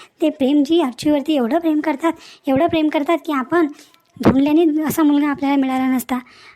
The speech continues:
आणि आईवडिलांचं काम काय आहे की आपली मुलगी हे खुश राहिली पाहिजेत. हां, खुश राहिली पाहिजेत. अर्जू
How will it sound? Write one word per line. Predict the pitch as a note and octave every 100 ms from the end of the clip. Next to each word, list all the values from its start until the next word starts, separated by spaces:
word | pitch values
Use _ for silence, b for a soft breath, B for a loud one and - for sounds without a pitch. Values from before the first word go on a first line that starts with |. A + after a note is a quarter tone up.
| -
आणि | B3+ D#4 F#4 C#4
आईवडिलांचं | C#4 C#4 C#4+ C#4 D4
काम | C4 D4
काय | C#4+
आहे | C4 E4
की | E4
आपली | A3 C#4
मुलगी | D4+ C#4 D4+
हे | C#4+ F4+ - B B
खुश | F#4+ F4
राहिली | D4+ C4
पाहिजेत. | C#4 B3 A#3 A#3+ _ b -
हां, | G4 - -
खुश | F4 -
राहिली | C4+ C4
पाहिजेत. | C4+ C4+ C#4+ C4+
अर्जू | B3 E4+